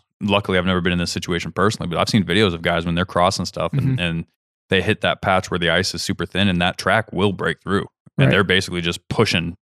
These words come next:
Speaker 1: pushing, keeping their skis
Speaker 2: Yeah.
Speaker 1: in front of the ice break, basically, is all they're doing until they hit shore.
Speaker 2: Something I used to do as a kid
Speaker 1: Mm-hmm.
Speaker 2: or teenager was, um, of course, in the sleds we were doing it with, <laughs> we're not good for it, but we could get 'em just fast enough.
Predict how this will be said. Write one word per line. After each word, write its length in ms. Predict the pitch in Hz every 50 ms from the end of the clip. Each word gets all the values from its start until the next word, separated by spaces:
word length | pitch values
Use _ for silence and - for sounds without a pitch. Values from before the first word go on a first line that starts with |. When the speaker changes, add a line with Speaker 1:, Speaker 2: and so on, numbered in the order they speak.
| _ _ _ _ -
Speaker 1:
pushing, 440 | - 113 - - 98 92 87 82 - -
keeping 300 | - 120 110 - - 92
their 120 | 85 85
skis 540 | - - - 104 104 104 98 90 85 - - - _ -
Speaker 2:
Yeah. 160 | 170 170 143 - _ -
Speaker 1:
in 120 | 101 98 90
front 240 | - - 202 95
of 80 | 87 80
the 120 | 92 90
ice 200 | 80 87 101 -
break, 340 | - - 80 82 82 - -
basically, 380 | - 82 82 - - - - 82
is 40 | 82
all 220 | 85 90 92 92
they're 160 | 92 95 95
doing 240 | 82 95 98 95 85
until 180 | 85 85 - 87
they 120 | 85 85
hit 140 | 90 95 -
shore. 300 | - - 95 87 80 - -
Speaker 2:
Something 260 | - - 175 - 208 190
I 40 |
used 160 | 180 170 160 -
to 80 | 165
do 80 | 147 147
as 100 | 135 123
a 40 | 131
kid 260 | - 143 139 131 123 _ _ _ _ _ _ _ -
Speaker 1:
Mm-hmm. 380 | 95 92 87 87 87 85 87 92 92 _ _ -
Speaker 2:
or 100 | 135 127
teenager 560 | - - 139 135 127 120 120 120 123 120 117 _ _ _ _ _ -
was, 420 | 151 127 123 123 120 120 117 -
um, 400 | 131 123 120 120 120 120 123 120 - _ _ _ _ _ _ _ _ _ _ _ _ -
of 60 | - -
course, 220 | - 139 123 -
in 80 | 139 131
the 40 |
sleds 240 | 123 - 170 175 147
we 60 | 131
were 60 | 127 117
doing 160 | 131 127 127
it 80 | 110
with, 200 | - 101 - - -
<laughs> 40 | 143
we're 80 | 147
not 280 | 147 147 131 131 123 123
good 180 | 135 131 123
for 200 | - - 120 117
it, 100 | 117 -
but 180 | - 147 147 _ _ _ - 127 -
we 140 | - 151 151
could 100 | - -
get 100 | - 180
'em 100 | 165 143
just 200 | 143 143 - -
fast 300 | - 120 - - - -
enough. 100 | 120 127